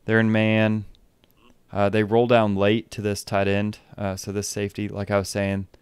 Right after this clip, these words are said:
uh, it's man free, so one deep safety, man across the field. Uh, Virginia Tech here runs a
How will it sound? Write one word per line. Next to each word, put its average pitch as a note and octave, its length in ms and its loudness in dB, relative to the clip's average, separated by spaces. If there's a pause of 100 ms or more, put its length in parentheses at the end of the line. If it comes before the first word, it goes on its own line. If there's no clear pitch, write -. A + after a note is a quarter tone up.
(400)
uh, G2+ 180 -2
it's G#2+ 160 -6
man A2+ 220 0
free, G#2 280 -2
so G#2 200 -2
one G#2+ 200 0
deep G#2+ 180 -4
safety, G#2 500 -6
man G#2 260 -2
across G#2 300 -4
the G2+ 60 -14
field. G2+ 380 -4 (760)
Uh, F#2+ 520 4 (400)
Virginia A#2+ 360 2
Tech B2+ 320 0
here A#2+ 260 -2
runs G#2+ 340 -4
a G2 400 -4